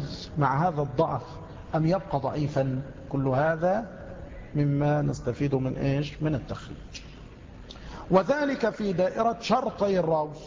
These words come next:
العدالة والضبط. إذن سننظر في عدالة الراوي وفي ضبطه. وشرط السند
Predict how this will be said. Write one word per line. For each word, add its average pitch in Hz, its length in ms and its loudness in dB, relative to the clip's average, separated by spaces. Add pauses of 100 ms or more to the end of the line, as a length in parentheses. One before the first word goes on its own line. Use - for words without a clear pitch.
(240)
العدالة 156 640 2
والضبط. 135 760 -2 (720)
إذن 139 320 2
سننظر 165 520 0
في 147 140 -2
عدالة 156 440 0
الراوي 202 300 2
وفي 165 220 0
ضبطه. 110 400 -4 (960)
وشرط 226 460 2
السند 226 500 0